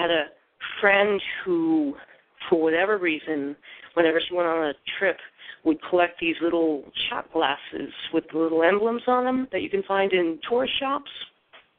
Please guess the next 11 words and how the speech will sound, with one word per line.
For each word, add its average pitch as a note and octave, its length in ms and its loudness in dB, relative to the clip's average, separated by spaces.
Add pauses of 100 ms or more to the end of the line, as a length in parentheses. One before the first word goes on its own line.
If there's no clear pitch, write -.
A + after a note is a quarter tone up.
(880)
And G3+ 180 0 (120)
she A#3 300 -6
just, G#3+ 160 0 (200)
you G#3+ 80 4
know, D#3 200 6 (120)
she D#3+ 220 -6
just - 520 -14
was G3 180 -2
having G#3 280 4
a G#3+ 80 0
difficult G3 340 -4